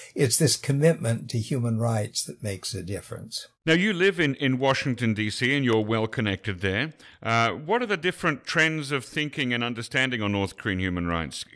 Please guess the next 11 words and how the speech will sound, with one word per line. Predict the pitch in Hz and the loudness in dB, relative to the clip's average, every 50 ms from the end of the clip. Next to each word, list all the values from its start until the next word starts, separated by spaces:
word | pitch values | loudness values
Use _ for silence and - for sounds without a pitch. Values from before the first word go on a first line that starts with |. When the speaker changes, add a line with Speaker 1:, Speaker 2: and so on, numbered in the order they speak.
| - | -16
Speaker 2:
Can | - - 151 147 143 | -6 -2 -2 0 0
they | 143 139 | 0 -2
be | 131 131 127 | -2 -4 -4
grouped | 113 120 131 143 143 143 | -2 -2 -2 -2 -2 -4
together | - 135 131 135 135 139 135 | -4 -2 -2 0 0 0 0
into | 127 117 117 | 0 0 -2
a | 113 | -4
couple | - - 143 - - 127 | -4 -4 -6 -6 -4 -6
of | 117 107 | -6 -4
main | 120 123 127 120 | -2 -2 -2 -2
strands? | - - 139 131 139 165 175 - - - | -4 -4 -4 -2 -2 -4 -4 -6 -8 -8